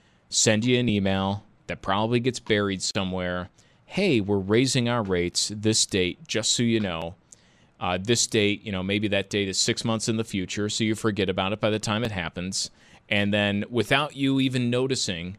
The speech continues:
because you're not checking it out and you're not writing it out to them every single month, boom. It just, it goes up and up and up. <laughs> And then finally,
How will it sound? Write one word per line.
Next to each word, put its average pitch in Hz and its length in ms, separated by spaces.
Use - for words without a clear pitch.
because 120 300
you're 120 80
not 123 180
checking 123 400
it 107 80
out 104 180
and 98 100
you're 98 100
not 104 200
writing 110 520
it 110 80
out 107 220
to - 100
them 101 200
every 101 200
single 101 260
month, 87 340
boom. 82 300
It 95 80
just, - 320
it 98 120
goes 92 280
up 90 200
and 92 160
up 82 160
and 92 160
up. 82 240
<laughs> 180 240
And 156 140
then 131 160
finally, 98 640